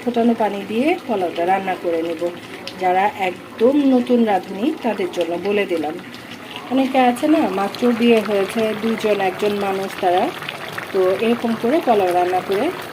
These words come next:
আহ, খেতে পারবে। এভাবে পোলাওটা কিন্তু খুব বেশি ভালো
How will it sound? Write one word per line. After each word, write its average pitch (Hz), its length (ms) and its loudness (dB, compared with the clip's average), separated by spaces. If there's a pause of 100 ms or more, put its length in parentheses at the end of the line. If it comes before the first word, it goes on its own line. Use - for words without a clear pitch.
(420)
আহ, 170 220 -6
খেতে 262 200 4
পারবে। 165 600 -2
এভাবে 214 260 0 (100)
পোলাওটা 233 440 2
কিন্তু 196 340 -4 (180)
খুব 294 100 -2
বেশি 247 260 -2
ভালো 175 320 -2